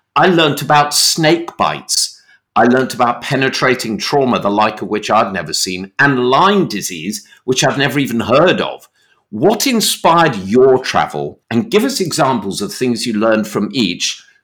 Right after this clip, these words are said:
just as I learnt about Lyme disease, rather than vegetating stateside, as Mister Twain would have it.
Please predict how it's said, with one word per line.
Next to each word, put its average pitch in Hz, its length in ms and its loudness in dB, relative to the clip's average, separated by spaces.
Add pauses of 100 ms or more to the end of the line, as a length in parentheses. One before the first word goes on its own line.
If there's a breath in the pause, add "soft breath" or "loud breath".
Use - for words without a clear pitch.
(140)
just - 280 -4
as 113 120 -4
I 110 140 2
learnt 104 320 -2
about 104 280 0
Lyme 110 260 2
disease, 85 600 -6 (240 soft breath)
rather 131 500 2
than 110 260 -2
vegetating 107 840 -4
stateside, 95 800 -4
as - 160 -10
Mister 78 300 -10
Twain 73 360 -12
would 69 120 -18
have 76 200 -10
it. - 200 -20